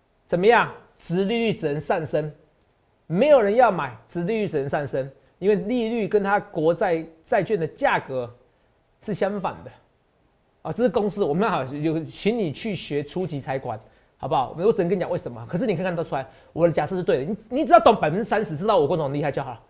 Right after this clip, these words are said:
这是你看我节目最重要的目的啊！其他你可以 Google 搜寻，二月十号开始飙之后，是不是转折点？你自己看吧。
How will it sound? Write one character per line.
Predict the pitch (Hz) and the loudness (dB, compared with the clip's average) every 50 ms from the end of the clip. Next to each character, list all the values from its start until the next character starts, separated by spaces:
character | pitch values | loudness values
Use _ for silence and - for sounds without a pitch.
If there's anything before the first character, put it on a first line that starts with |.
| _ _ _ _ | _ _ _ _
这 | - 220 | -6 -4
是 | 226 | -2
你 | 214 165 | -2 0
看 | - 214 185 | 0 0 0
我 | 151 | 0
节 | 131 | 0
目 | 156 165 | -4 -4
最 | 143 147 | -4 -4
重 | 143 | -2
要 | 156 143 | -2 -2
的 | 135 | -2
目 | 143 139 | -4 -6
的 | 120 139 | -6 -8
啊！ | 151 151 - | -10 -8 -4
其 | - | 0
他 | 202 262 | 2 2
你 | 247 208 | 2 4
可 | - 208 | 2 2
以 | |
Google | 202 202 180 175 156 | 0 0 0 -2 -2
搜 | - 165 156 | 0 -2 -4
寻， | - 139 127 - - _ _ _ _ _ - | -4 -6 -12 -14 -18 _ _ _ _ _ 4
二 | - 349 359 359 | 12 12 12 12
月 | 359 339 | 12 6
十 | - 226 262 | 4 6 6
号 | 302 277 | 6 6
开 | 285 277 | 8 6
始 | 240 - | 4 6
飙 | - 233 226 220 | 6 6 6 6
之 | 240 | 6
后， | 214 208 185 165 | 4 4 2 0
是 | - - 302 | -4 -4 -2
不 | 339 | -2
是 | 269 | 4
转 | 185 180 156 | 4 4 4
折 | 147 190 | 4 2
点？ | 175 160 143 | 0 0 0
你 | |
自 | 165 | 0
己 | 185 | 0
看 | 180 175 | 0 0
吧。 | 143 120 113 - | -4 -4 -10 -12